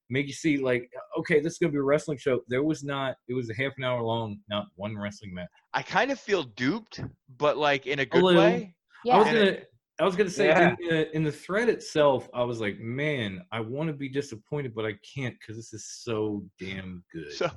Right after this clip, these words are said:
Speaker 3: But I went
Speaker 2: so
Speaker 3: into it like I go into everything with no expectations. 'Cause this way, if something good happens, it's great. You know, I'm
Speaker 1: It's
Speaker 3: like, "Holy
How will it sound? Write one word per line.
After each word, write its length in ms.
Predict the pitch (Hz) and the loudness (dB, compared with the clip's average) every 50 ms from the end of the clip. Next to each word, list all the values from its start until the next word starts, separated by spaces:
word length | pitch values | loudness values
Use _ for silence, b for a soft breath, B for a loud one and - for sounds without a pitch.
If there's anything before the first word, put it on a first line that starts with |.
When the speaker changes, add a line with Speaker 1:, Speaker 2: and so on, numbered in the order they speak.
| - _ _ - | -10 _ _ -2
Speaker 3:
But 140 | 339 - | 2 4
I 60 | - 330 | 4 6
went 100 | 370 415 | 6 6
Speaker 2:
so 140 | 427 - 427 | 4 4 2
Speaker 3:
into 160 | 403 - 403 | 0 0 0
it 80 | 381 320 | 0 2
like 180 | 294 277 254 311 | 2 0 2 0
I 60 | 277 | 2
go 220 | 254 277 277 277 | 2 4 4 2
into 200 | 285 254 269 240 | 2 0 0 2
everything 560 | 214 208 202 202 208 190 185 - 170 160 170 175 _ | 2 2 4 2 0 0 0 -4 -6 -6 -6 -8 _
with 140 | - 190 185 _ - | -6 -6 -6 _ -6
no 280 | 208 208 226 226 214 | -2 2 2 2 4
expectations. 840 | 220 208 208 - - 208 185 - - - 180 170 - - 147 143 - _ _ _ _ _ | 2 0 -2 -4 -4 -6 -6 -4 -6 -8 -8 -8 -8 -12 -16 -18 -20 _ _ _ _ _
'Cause 160 | - 247 233 | -4 -4 0
this 220 | 254 381 381 254 220 | 0 0 0 0 2
way, 240 | 220 196 185 170 | 2 2 2 2
if 120 | - 208 196 | 0 0 0
something 380 | - 254 233 - - 220 208 | 0 -2 -2 -2 -2 -4 -4
good 260 | 185 240 294 349 370 285 | -2 0 0 0 0 2
happens, 520 | 247 254 226 226 226 220 202 190 190 190 _ - | 2 4 2 4 2 0 -2 -2 -4 -4 _ 0
it's 140 | 240 196 - - | 0 0 -2 -4
great. 320 | - 277 339 302 202 - | 0 2 4 4 4 2
You 100 | 185 202 | 0 -4
know, 60 | 202 220 | -2 -2
I'm 80 | 220 | -2
Speaker 1:
It's 80 | 226 240 | 0 2
Speaker 3:
like, 100 | 269 302 | 4 6
"Holy 200 | 285 285 277 | 8 8 8